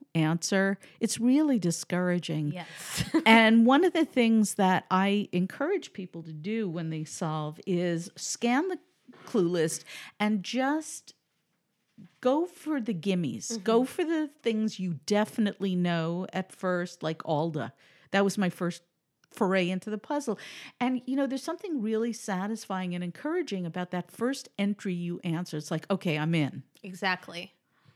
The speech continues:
Speaker 2: Because I do have a deep fear every day that I will go through all the clues of the puzzle and not know a <laughs> single
Speaker 1: <laughs> Right.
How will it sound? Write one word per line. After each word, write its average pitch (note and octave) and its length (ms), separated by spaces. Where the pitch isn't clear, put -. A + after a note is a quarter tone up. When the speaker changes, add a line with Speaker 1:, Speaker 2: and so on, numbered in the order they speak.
Speaker 2:
Because A#3 300
I A3 120
do A3+ 280
have G#3+ 220
a G3+ 80
deep F3+ 480
fear F3 520
every F3+ 600
day E3+ 600
that F#3 120
I F3+ 140
will F3 320
go G3 200
through G3 320
all F3 300
the F#3 120
clues F3 400
of F3 120
the F3 100
puzzle E3+ 460
and E3+ 240
not F3 260
know E3+ 380
a A3 60
<laughs> - 20
single A#3+ 720
Speaker 1:
<laughs> B3 220
Right. C#4+ 480